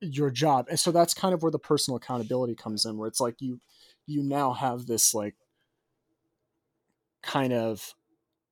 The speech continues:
polarized methodology where y-, like,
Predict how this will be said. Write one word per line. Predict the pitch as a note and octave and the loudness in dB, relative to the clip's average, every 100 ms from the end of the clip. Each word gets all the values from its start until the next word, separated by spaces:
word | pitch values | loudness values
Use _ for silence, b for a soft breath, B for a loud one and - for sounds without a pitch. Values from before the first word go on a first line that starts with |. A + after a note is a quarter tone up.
| _ _ _ _ _ _ _ | _ _ _ _ _ _ _
polarized | - - F3 E3+ E3 D#3 C#3 C3+ C3 B2 A#2+ A2 - - _ _ _ _ | -14 4 6 8 6 4 4 2 2 2 0 -2 -4 -8 _ _ _ _
methodology | B2+ C#3 C3 C3 A#2+ A#2 A2 G2 F#2+ F2 E2 _ b b b b | -4 -2 0 0 0 0 0 -2 -8 -14 -18 _ b b b b
where | - B2+ B2 A#2 A#2 _ _ _ _ _ _ _ _ - | 0 2 4 2 -2 _ _ _ _ _ _ _ _ -12
y-, | C#3 E3 | -10 -2
like, | C#3 B2 | -2 -2